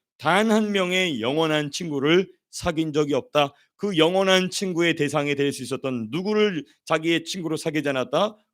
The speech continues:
거지 나사로를 사귀지 않았다는 것입니다. 아, 그러니까 이 비-, 이 말씀의 깊이가 거기까지 들어가는 것이죠. 아, 불의한 제물을 가지고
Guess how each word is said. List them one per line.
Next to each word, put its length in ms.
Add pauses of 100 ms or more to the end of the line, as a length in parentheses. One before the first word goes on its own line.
(100)
거지 500
나사로를 520
사귀지 340
않았다는 480
것입니다. 380 (680)
아, 360
그러니까 280 (360)
이 560
비-, 120
이 220
말씀의 920
깊이가 460
거기까지 400
들어가는 380
것이죠. 380
아, 380 (160)
불의한 580
제물을 580
가지고 500